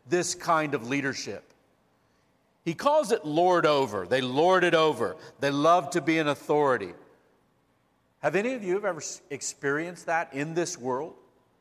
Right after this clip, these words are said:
People who love to lord over others? People who love to be at the top of the organizational chart or food chain? You ever seen that, anyone? You can participate.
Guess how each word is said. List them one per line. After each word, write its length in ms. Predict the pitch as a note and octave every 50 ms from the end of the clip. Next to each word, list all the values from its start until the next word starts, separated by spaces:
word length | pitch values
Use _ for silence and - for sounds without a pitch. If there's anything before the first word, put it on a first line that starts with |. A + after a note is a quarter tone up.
| _ _ _ _ _ _ _ _
People 280 | - E3+ E3 C3+ D3+ D3
who 120 | C#3 D3 C#3
love 640 | B2 A#2+ A#2+ B2 C3 C#3 D3 D#3 D#3 D3+ C#3+ - -
to 100 | - B2+
lord 400 | A#2+ A#2 B2 C3+ C#3+ C#3+ C#3 C3
over 340 | C3+ C#3 C#3+ B2+ C3+ C3 C3
others? 500 | C3 C#3+ D3 F#3+ F#3+ - - - - _ _ _ _ _ _ _ _ _ _ _ _ _ _ _ _
People 240 | - D#3+ B2 C3 B2+
who 160 | B2+ A#2+ A2+
love 500 | A2+ A#2+ C3+ D3 D3+ D#3+ D#3+ D#3 D3+ D#3
to 100 | - -
be 140 | B2 C#3+ D3
at 140 | C#3+ D3
the 80 | - A#2
top 580 | - - - C#3 C#3 D3+ E3+ - - - - _ _ _ _ _ -
of 140 | B2 B2+ A2+
the 140 | B2 B2
organizational 840 | B2+ C#3 D3+ B2+ C#3 C#3 C#3 C#3 B2+ A2+ D3+ D3+ C#3 - F3 D#3 C#3
chart 320 | B2+ - - D3 D3 D3 C#3
or 100 | C3+ B2+
food 260 | - - D3 D3+ C#3+
chain? 240 | - - F#3 F#3+ E3+
You 80 | D#3
ever 100 | E3 E3+
seen 240 | E3+ - - F#3 F#3+
that, 180 | F#3+ G3 F#3+ F3
anyone? 360 | E3+ F3+ F#3+ G#3 A3+ G#3+ G#3 _
You 100 | - C3+
can 180 | C3+ - E3+ D#3
participate. 600 | - - C#3 - D3+ D3 - - _ - F#2 F2